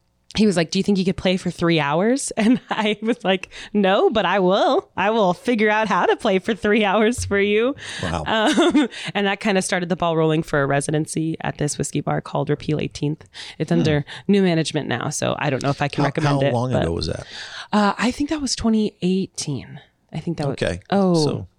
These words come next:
Speaker 1: maybe it was twenty nineteen. Yeah, no, it's been, I've only been in the music here for two years, so it was, like,
Speaker 2: Okay.
Speaker 1: March
Speaker 2: So very,
Speaker 1: twenty nineteen.
Speaker 2: very recently then.
Speaker 1: Yeah.
Speaker 2: Yeah.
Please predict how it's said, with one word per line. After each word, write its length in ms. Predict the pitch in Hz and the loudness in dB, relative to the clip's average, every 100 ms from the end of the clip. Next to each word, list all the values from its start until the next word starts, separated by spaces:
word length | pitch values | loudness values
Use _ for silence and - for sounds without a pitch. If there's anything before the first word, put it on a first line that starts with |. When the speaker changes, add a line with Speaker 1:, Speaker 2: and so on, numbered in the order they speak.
| _ - | _ 0
Speaker 1:
maybe 220 | 294 427 | 0 4
it 40 | |
was 120 | 330 - | 2 2
twenty 220 | 240 214 | -2 0
nineteen. 520 | 135 139 - 131 156 - | -2 -4 -8 -14 -16 -2
Yeah, 260 | 302 349 143 - | 0 2 0 0
no, 220 | 311 180 - | 0 0 -4
it's 160 | 294 - | -4 -2
been, 120 | 277 - | -2 -2
I've 220 | 262 302 | -2 0
only 200 | 330 330 | 2 2
been 200 | 262 247 | 2 0
in 220 | 202 226 254 | 0 2 2
the 60 | |
music 440 | 226 214 190 180 - _ _ _ - | 4 2 0 -4 -10 _ _ _ -12
here 540 | - 220 175 160 160 - - - | -2 2 4 2 0 -6 -20 -10
for 160 | - | -4
two 160 | 175 196 | -2 0
years, 260 | 180 143 - | 2 0 0
so 80 | 156 | 0
it 20 | |
was, 100 | 135 | 0
like, 100 | 170 | 0
Speaker 2:
Okay. 160 | - 160 | 2 2
Speaker 1:
March 300 | 165 170 175 | 2 2 0
Speaker 2:
So 100 | - | 0
very, 40 | |
Speaker 1:
twenty 180 | 127 185 | 2 2
nineteen. 460 | 185 165 131 175 151 | 2 0 0 0 2
Speaker 2:
very 200 | 117 139 | 0 0
recently 600 | 139 120 190 - - - | 0 0 0 -4 -6 -6
then. 100 | 80 | -2
Speaker 1:
Yeah. 280 | 190 175 180 | 0 2 2
Speaker 2:
Yeah. 320 | 160 147 87 | 0 0 -4